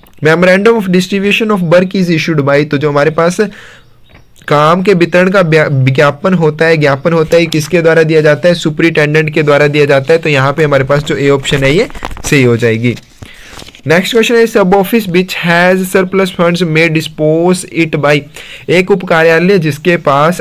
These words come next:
अधिशेष निधि है, वह इसका निपटान कैसे करेगा? यानी कि अगर किसी के पास उसकी limit से ज़्यादा उसके पास cash है तो वो कैसे उसको करेगा?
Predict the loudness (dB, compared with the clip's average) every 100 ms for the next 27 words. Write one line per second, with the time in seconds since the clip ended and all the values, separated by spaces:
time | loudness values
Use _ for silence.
0 | -2 -2 0 0 0 0 -4 -2 -2 -2
1 | 0 0 0 0 -2 -4 -4 -4 -4 -2
2 | -4 -4 -2 -2 0 0 0 -2 -2 -2
3 | 0 -2 -4 -4 -4 -2 0 0 0 -4
4 | -8 -14 -12 -6 -2 0 0 0 0 0
5 | 0 2 2 0 0 -2 -2 0 -2 0
6 | -2 -2 -2 -2 -2 -4 -4 -2 0 2
7 | 0